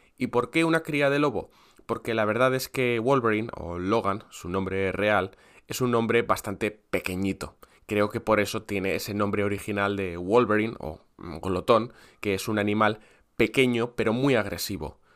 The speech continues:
Nosotros en España optamos por el nombre lobezno porque muestra a ese lobo que no es grande, pero que sí es potencialmente peligroso. Así que yo defiendo lobezno a muerte. Y si no estás de acuerdo, pues,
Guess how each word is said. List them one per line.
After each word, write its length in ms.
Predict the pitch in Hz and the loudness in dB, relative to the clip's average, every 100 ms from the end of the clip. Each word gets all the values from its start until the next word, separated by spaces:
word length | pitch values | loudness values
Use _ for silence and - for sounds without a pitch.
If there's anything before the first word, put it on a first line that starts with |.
| _ _ | _ _
Nosotros 460 | - 101 113 113 107 | -6 -4 -2 -4 -4
en 100 | 123 | -4
España 400 | 120 135 131 151 | 2 2 2 -2
optamos 460 | - - 107 107 107 | -6 -2 0 0 0
por 160 | 110 | -2
el 120 | 107 113 | 0 2
nombre 280 | 117 98 | 0 0
lobezno 640 | 87 92 107 135 123 120 127 | -2 0 2 0 0 -4 -4
porque 480 | 107 - - 156 - | -8 -6 -6 -6 -8
muestra 460 | - 131 127 147 147 | -4 -2 -2 -2 -2
a 120 | - | -2
ese 440 | 123 - - 127 113 | -4 -6 -4 -2 0
lobo 480 | 110 135 131 127 - - | 2 2 2 0 -6 -18
que 180 | - 92 | -8 -6
no 200 | 95 104 | -2 -2
es 100 | 104 | 0
grande, 400 | 127 139 120 123 | 0 0 0 -4
pero 340 | - 117 - | 0 0 0
que 120 | - | -2
sí 120 | - 95 | -6 -6
es 100 | - | -4
potencialmente 800 | 110 107 101 - 98 98 98 104 | -2 -2 -2 -4 -6 -4 -6 -6
peligroso. 640 | 101 82 76 64 - - _ _ - | -6 -6 -8 -8 -12 -16 _ _ -12
Así 220 | - 139 151 | -6 -4 0
que 280 | 190 - _ _ _ | 0 -2 _ _ _
yo 240 | - 156 180 | -2 2 2
defiendo 680 | 127 - 143 151 156 - - | 0 0 0 2 -2 -4 -8
lobezno 760 | 98 107 110 135 143 160 160 - | 0 2 2 0 0 -2 -2 -8
a 120 | 80 | -8
muerte. 400 | 85 95 87 - - - - - | -2 -2 -2 -12 -18 -20 -20 -10
Y 100 | 120 | -6
si 160 | - 113 | -2 0
no 120 | 131 | 0
estás 300 | 135 127 113 | 0 -4 0
de 80 | 107 | -2
acuerdo, 520 | - 127 139 175 175 | 2 2 4 0 -2
pues, 760 | - 107 104 92 - - - | 0 4 4 2 -2 -12 -16